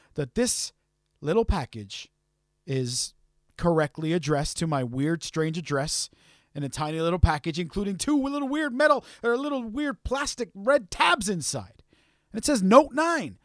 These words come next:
I don't know anyone who has a Note nine. Well, I tell a lie. My co-host, Just Johnny, he's got a Note nine. So I asked Just Johnny, "Hey, man, did you get me to order something for your phone that I just totally forgot about?" Ignoring the fact that I wouldn't have used Nature Boy and I wouldn't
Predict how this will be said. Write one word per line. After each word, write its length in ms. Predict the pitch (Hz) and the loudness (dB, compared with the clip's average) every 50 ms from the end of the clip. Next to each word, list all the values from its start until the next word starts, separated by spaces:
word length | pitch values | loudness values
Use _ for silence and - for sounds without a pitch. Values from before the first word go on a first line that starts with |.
| _ _ - | _ _ -12
I 60 | 262 | -6
don't 100 | 330 370 | -4 4
know 140 | 339 294 294 | 6 6 8
anyone 260 | 339 381 392 349 285 | 8 6 6 6 6
who 60 | 220 180 | 6 4
has 140 | 160 139 | 4 2
a 40 | 135 | 0
Note 260 | 139 143 131 120 117 | -2 -2 -2 -2 0
nine. 240 | 127 131 120 101 95 - - - - | -2 -2 -2 -2 -6 -10 -16 -16 -4
Well, 260 | - 285 254 147 110 _ _ - | 2 4 4 4 4 _ _ -10
I 80 | - 156 | -10 -10
tell 240 | - - 226 233 214 | -4 -4 -2 0 0
a 40 | |
lie. 340 | 202 214 262 262 175 104 95 - | 0 2 4 2 2 0 -2 -2
My 160 | - 220 247 | 4 4 4
co-host, 500 | - - 294 320 311 277 226 160 123 - - | 6 8 8 8 10 8 8 6 4 -2 0
Just 220 | 294 254 - - | 0 0 0 2
Johnny, 380 | - 311 311 302 254 160 113 _ _ _ _ - | 2 4 4 6 4 2 0 _ _ _ _ 0
he's 240 | - 339 349 359 - | 4 6 6 6 6
got 160 | - 254 202 | 6 6 6
a 60 | 170 | 6
Note 240 | 175 170 151 143 139 | 6 4 4 4 2
nine. 320 | 139 139 127 113 101 95 _ - | 0 0 0 -2 -4 -8 _ -8
So 440 | - - 214 190 185 220 254 233 _ _ | -2 2 4 4 4 4 2 0 _ _
I 140 | - 302 320 | 0 2 2
asked 240 | 320 320 311 - - | 2 2 0 -2 0
Just 220 | - 330 294 - | -2 -2 -2 0
Johnny, 380 | - 339 339 320 262 175 107 - _ _ _ - | 2 4 4 6 4 2 0 -4 _ _ _ 0
"Hey, 120 | 311 269 | 2 2
man, 280 | 196 190 196 196 196 185 _ _ _ | 2 2 2 0 0 -2 _ _ _
did 120 | - 180 226 | -14 -12 -10
you 60 | 254 | -4
get 160 | - 320 277 | -2 -2 0
me 100 | 262 262 | 0 0
to 60 | 247 | 4
order 200 | 247 240 247 254 | 6 6 6 4
something 360 | 233 - 247 240 202 - 233 | 4 -2 -2 -2 -2 -2 -4
for 140 | 196 - 240 | -4 -2 -2
your 100 | 220 202 | -2 -2
phone 300 | - - 226 233 233 226 | 0 0 0 0 2 0
that 100 | 214 180 | 0 2
I 100 | 185 202 196 | 2 0 0
just 160 | 165 156 - | -2 -8 -10
totally 320 | - - 233 240 240 226 208 | -4 -2 -2 0 0 -2 -4
forgot 340 | - - 214 220 226 226 | -4 -4 0 2 4 4
about?" 300 | 220 202 226 233 220 214 _ _ _ _ - - _ _ _ _ | 4 4 4 2 2 0 _ _ _ _ -20 -20 _ _ _ _
Ignoring 380 | - 202 180 214 247 262 247 214 | -10 -4 2 4 4 4 4 4
the 60 | 160 | 0
fact 300 | - - 160 156 139 - | -2 0 -2 -2 -2 -2
that 100 | - 175 | 0 0
I 40 | 160 | 2
wouldn't 260 | 160 175 208 190 185 | 4 4 4 4 2
have 100 | 175 147 | 0 0
used 180 | 156 165 139 143 | 0 -2 0 0
Nature 280 | 180 202 214 - 180 | 0 0 0 -2 -4
Boy 180 | 151 151 151 139 | -2 -2 -2 -2
and 100 | 143 143 | -2 -4
I 20 | |
wouldn't 180 | 139 156 165 156 | -4 -4 -4 -4